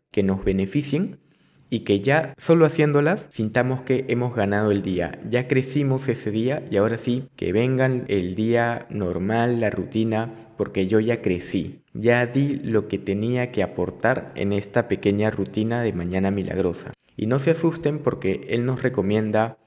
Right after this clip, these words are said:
sí, levantarnos un poco más temprano, pero es adaptable. Pero vamos a ir primero a qué cosa nos dice. Yo sé que todos quieren saber qué nos dice Hal Elrod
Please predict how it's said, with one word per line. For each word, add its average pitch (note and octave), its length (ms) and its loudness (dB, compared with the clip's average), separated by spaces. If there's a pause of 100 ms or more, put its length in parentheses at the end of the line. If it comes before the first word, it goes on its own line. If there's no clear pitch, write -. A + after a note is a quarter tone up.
(320)
sí, - 260 0
levantarnos C3+ 640 2
un D#3 180 -2
poco D3+ 200 2
más C3 200 0
temprano, B2 540 0 (140)
pero G2 240 4
es - 180 -2 (260)
adaptable. F2 760 0 (260)
Pero A#2 340 4
vamos D3+ 420 2
a A2+ 80 4
ir B2 180 2
primero B2 520 2 (180)
a F#2 380 -2
qué D#3+ 160 -4
cosa D#3 300 0
nos A2 200 0
dice. G#2+ 440 -2 (240)
Yo A2 100 0
sé C3 140 -2
que C3 100 0
todos C3 340 2
quieren A#2 300 0
saber G#2 440 0 (340)
qué C#3 200 6
nos C3 200 2
dice B2 560 0
Hal A#2 360 -2
Elrod A2+ 460 2